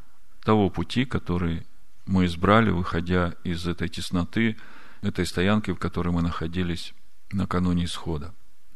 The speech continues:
И вот нам нужно будет уже принести первый плод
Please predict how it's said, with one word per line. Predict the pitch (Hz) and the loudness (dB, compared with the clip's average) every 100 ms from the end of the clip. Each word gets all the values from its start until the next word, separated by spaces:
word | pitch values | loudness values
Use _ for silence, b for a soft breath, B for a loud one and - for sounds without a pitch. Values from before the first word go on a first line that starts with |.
| - b b b b b b b b b b b b b b b - | -8 b b b b b b b b b b b b b b b -6
И | 98 | -2
вот | 113 123 | -2 4
нам | 113 104 | 4 4
нужно | 95 110 101 90 | 6 6 6 4
будет | 87 95 90 | 2 0 0
уже | 87 90 | -2 -2
принести | 87 87 - 87 | 0 -2 -2 -4
первый | - 92 90 85 | 0 0 0 0
плод | 92 95 104 | 2 2 0